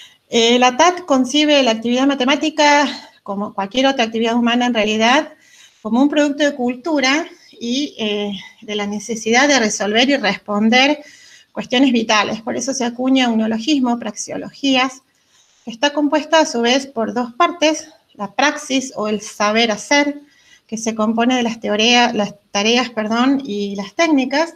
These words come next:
y una parte del, del saber puro, denominado logos,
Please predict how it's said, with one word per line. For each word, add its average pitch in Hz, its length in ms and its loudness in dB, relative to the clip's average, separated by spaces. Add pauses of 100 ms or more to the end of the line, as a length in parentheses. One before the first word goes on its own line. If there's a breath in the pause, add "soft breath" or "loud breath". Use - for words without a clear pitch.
y 233 120 -2
una 294 200 2
parte 294 260 -2
del, 233 400 0 (120)
del 226 200 -4
saber 240 460 0
puro, 277 480 0 (460 loud breath)
denominado 214 560 2
logos, 269 640 4